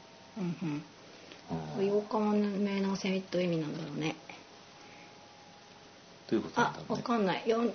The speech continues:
Speaker 1: 読みますね、これから。もう教えてくれなくて大丈夫です。
Speaker 2: うん。あれじゃない。セミは七日しか生きないみたいな俗説の上での八日目なんじゃない？
Speaker 1: あー、なる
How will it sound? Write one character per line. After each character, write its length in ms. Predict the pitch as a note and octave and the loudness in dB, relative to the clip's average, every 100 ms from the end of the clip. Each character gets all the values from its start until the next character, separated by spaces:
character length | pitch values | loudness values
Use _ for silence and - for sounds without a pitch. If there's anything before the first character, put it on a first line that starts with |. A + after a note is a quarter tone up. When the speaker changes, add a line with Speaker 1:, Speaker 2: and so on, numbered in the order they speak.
| - | 4
Speaker 1:
読 120 | A#3+ | 6
み 100 | C4 | 8
ま 140 | C#4 C#4+ | 6 4
す 120 | G#3+ | 4
ね、 160 | F#3 F3+ | 2 2
こ 120 | F3+ | -2
れ 80 | E3+ | -2
か 200 | - - | -4 -6
ら。 80 | G3 | -4
も 160 | A3 - | -4 0
う 100 | A3 | 0
教 80 | C4 | 2
え 40 | |
て 80 | C4 | 2
く 80 | C4 | 4
れ 60 | B3+ | 4
な 80 | |
く 80 | B3 | 2
て 120 | - | 0
大 100 | E3+ | -2
丈 80 | E3 | 0
夫 60 | - | -4
で 100 | E3+ | -6
す。 40 | - - F3 | -8 -10 -10
Speaker 2:
う 20 | |
ん。 120 | - - - - - - - - - | -10 -14 -20 -20 -20 -18 -16 -12 -6
あ 40 | |
れ 60 | A#2 | 0
じ 80 | C3 | 4
ゃ 40 | |
な 140 | F2 | 4
い。 80 | - - - - | 2 -4 -14 -8
セ 60 | |
ミ 160 | A#2+ C3 | 0 4
は 120 | C3+ | 4
七 240 | B2 A#2 B2 | 4 0 0
日 240 | C#3 C#3+ | 2 2
し 100 | - | 2
か 140 | - G2 | 6 6
生 180 | F#2+ F2+ - - F#2+ | 6 0 -12 -12 -8
き 120 | - | -2
な 160 | A2 G2+ | 2 2
い 60 | E2 | 0
み 100 | D#2 | -2
た 120 | E2+ | -2
い 80 | D#2+ | 0
な 180 | D#2+ - - - - - - - - - - - | -2 -4 -12 -20 -20 -20 -18 -16 -14 -16 -12 -6
俗 200 | F2 - | -4 -2
説 260 | G#2 - | -4 2
の 300 | G#2+ G2+ G2+ - A2 | 6 6 6 0 4
上 160 | A2 | 6
で 120 | G#2 | 6
の 180 | A2+ A#2+ | 6 6
八 200 | F#2 F2+ | 6 6
日 120 | E2+ F2 | 4 4
目 80 | |
な 100 | E2+ | 2
ん 40 | D2 | 0
じ 60 | |
ゃ 40 | C#2+ | -4
な 60 | D3 | -4
い？ 20 | |
Speaker 1:
あ 460 | G3 F#3+ E3 C#3+ C#3 | -2 -2 -2 -4 -6
ー、 40 | |
な 80 | |
る 60 | D3 | -6